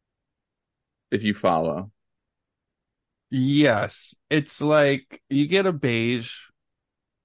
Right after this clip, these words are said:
Speaker 1: Huh.
Speaker 2: surface and you throw, like, a, two dots of green in there and you mix it all around.
Speaker 1: Yeah, that's what, that's exactly where my head was. Um,
Speaker 2: Kinda
Speaker 1: so,
Speaker 2: looks
Speaker 1: yeah,
Speaker 2: like,
Speaker 1: if
Speaker 2: kinda like pea soup, but a little bit
Speaker 1: Beigeur.
Speaker 2: beigeur.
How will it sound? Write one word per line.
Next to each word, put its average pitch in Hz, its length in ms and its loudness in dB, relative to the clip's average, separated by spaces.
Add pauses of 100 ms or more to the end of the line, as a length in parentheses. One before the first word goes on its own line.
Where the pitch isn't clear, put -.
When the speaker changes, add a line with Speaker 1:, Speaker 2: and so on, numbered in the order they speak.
(380)
Speaker 1:
Huh. 104 80 -2
Speaker 2:
surface 101 580 -4
and 120 140 0
you 120 120 0
throw, 131 240 0
like, 123 160 0
a, 110 460 2
two 170 200 -4
dots - 580 -2
of 98 120 -6
green 110 280 0
in 127 80 4
there 127 100 2
and 110 80 2
you 101 80 2
mix 107 240 -4
it 104 60 -6
all 98 100 -2
around. 90 460 -10 (200)
Speaker 1:
Yeah, 90 280 2
that's 110 280 -2
what, 110 120 4
that's - 400 -2
exactly 92 640 -2
where 90 180 -4
my 85 100 -8
head 85 160 -8
was. 95 400 -10 (160)
Um, 95 480 2 (580)
Speaker 2:
Kinda 180 200 4
Speaker 1:
so, 202 60 8
Speaker 2:
looks 170 100 6
Speaker 1:
yeah, 123 80 4
Speaker 2:
like, 135 140 -2
Speaker 1:
if - 60 -18 (260)
Speaker 2:
kinda 262 200 4
like 269 180 6 (120)
pea 160 420 0
soup, 151 520 2 (260)
but 135 80 0
a 131 60 0
little 156 420 -2
bit 139 580 0 (480)
Speaker 1:
Beigeur. 120 580 2 (220)
Speaker 2:
beigeur. 123 600 -2